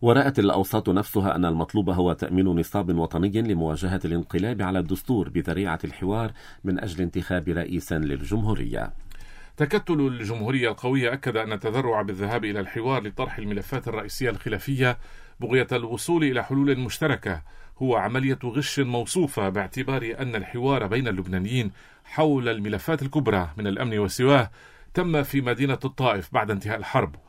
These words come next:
Speaker 2: وأنتج وثيقة الوفاق الوطني، وبالتالي خلاصة هذا الحوار هي اتفاق الطائف.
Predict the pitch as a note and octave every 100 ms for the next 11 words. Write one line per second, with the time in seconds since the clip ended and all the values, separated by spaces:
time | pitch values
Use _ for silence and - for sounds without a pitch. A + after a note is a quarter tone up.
0 | - G#2 A#2+ B2+ G2+ G#2+ F#2+ - D3+ C#3
1 | A2 A2 F#2+ F#2+ - C#3+ C#3 A#2 G#2 A2+
2 | A2 F#2+ G2 G2 D#3+ C3+ F#2+ E2 - -
3 | - - C3+ D#3 C#3 A#2+ G#2+ G#2+ A#2+ G2
4 | - A#2+ A#2+ G2+ - _ - D#3+ C#3+ A#2+
5 | - A2+ C#3 G2+ - G#2 - - -